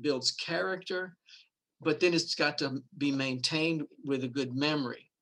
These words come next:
So why this knowledge? The next section in chapter one, verse sixteen, says, "Because we're not following fairy tales." This isn't tricky stories and, and, uh,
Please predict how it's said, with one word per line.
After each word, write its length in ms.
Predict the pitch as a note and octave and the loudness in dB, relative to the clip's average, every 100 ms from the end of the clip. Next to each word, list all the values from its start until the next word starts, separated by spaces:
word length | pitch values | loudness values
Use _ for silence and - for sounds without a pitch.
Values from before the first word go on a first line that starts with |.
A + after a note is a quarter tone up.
| _ - - - | _ -20 -18 -8
So 140 | C3 | -8
why 420 | C3+ D3+ F3+ F#3 | 2 4 6 4
this 360 | D#3 E3+ E3+ D3+ | 4 4 4 2
knowledge? 720 | D3+ C#3+ E3+ G3+ A3+ - - _ _ _ _ - | 2 2 2 0 -2 -4 -8 _ _ _ _ -10
The 80 | |
next 340 | B2 D3+ G#3 - | -2 0 4 4
section 380 | G3 G3 - A3+ | 4 4 2 0
in 120 | E3 | 0
chapter 360 | E3 D#3 F3 | 0 0 0
one, 220 | D#3+ E3+ E3 | 2 2 2
verse 240 | E3 D#3 | 2 2
sixteen, 600 | D#3+ D#3+ - F3 G#3 G#3+ G#3+ _ - - | 2 0 0 0 0 -2 -4 _ -20 -8
says, 240 | - D#3+ D3+ | 0 2 2
"Because 420 | - E3 F3+ E3 | 0 0 2 4
we're 120 | G#3+ | 4
not 240 | A#3+ B3+ - | 6 4 2
following 480 | G3 A3+ G3+ E3 | 4 4 4 2
fairy 320 | C#3 E3 F#3+ F#3 | 0 0 0 0
tales." 540 | - - - - - _ _ _ _ | -2 -4 -6 -6 -6 _ _ _ _
This 160 | F#3 G#3 | 2 4
isn't 400 | B3+ A#3 A3+ D#3+ _ - - | 6 6 4 0 _ -18 -4
tricky 320 | - A3 G3+ | 2 2 4
stories 640 | E3+ - F3 F#3 D3 B2 C3 | 4 4 4 4 4 4 0
and, 200 | B2 C3 | -2 -4
and, 240 | B2+ B2 | -4 -2
uh, 100 | B2+ | -4